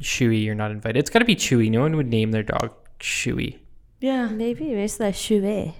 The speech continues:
Speaker 1: I'm sure.
Speaker 3: <laughs>
Speaker 1: I'm
Speaker 2: Shoo
Speaker 1: sure.
Speaker 2: shoo. Shoo shoo.
Speaker 1: On the actual <laughs> podcast recording, it probably just s-, sounds like we're all saying Chewy over and over again and
Speaker 3: Yeah.
Speaker 1: not Chewy.
Speaker 3: That's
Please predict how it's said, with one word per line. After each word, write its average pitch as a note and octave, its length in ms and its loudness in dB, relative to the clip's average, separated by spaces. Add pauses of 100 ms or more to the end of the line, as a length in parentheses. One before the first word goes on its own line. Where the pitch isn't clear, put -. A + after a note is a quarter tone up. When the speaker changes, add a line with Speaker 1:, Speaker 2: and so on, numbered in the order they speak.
(140)
Speaker 1:
I'm B2 80 2
sure. D#3+ 200 6
Speaker 3:
<laughs> - 1200 -6
Speaker 1:
I'm - 80 6
Speaker 2:
Shoo E4 60 10
Speaker 1:
sure. G#3 300 10
Speaker 2:
shoo. - 20 -4 (300)
Shoo E4+ 200 2
shoo. G3 380 2 (220)
Speaker 1:
On C3+ 100 6
the D#3+ 80 6
actual D#3+ 400 6
<laughs> - 160 6
podcast B2 480 6
recording, A#2 320 2
it B2 80 -2
probably A#2+ 240 0
just A#2+ 220 -2
s-, A2+ 160 -4
sounds A#2 240 -2
like A#2 120 -6
we're C3 120 -6
all - 180 -6
saying B2+ 460 -4 (420)
Chewy A#2+ 420 0
over A#2+ 160 0
and A#2+ 80 -2
over A#2 140 -2
again B3+ 160 2
and B3 220 6
Speaker 3:
Yeah. A#2 80 4
Speaker 1:
not A#2 100 0
Chewy. A#2 400 -2
Speaker 3:
That's - 280 4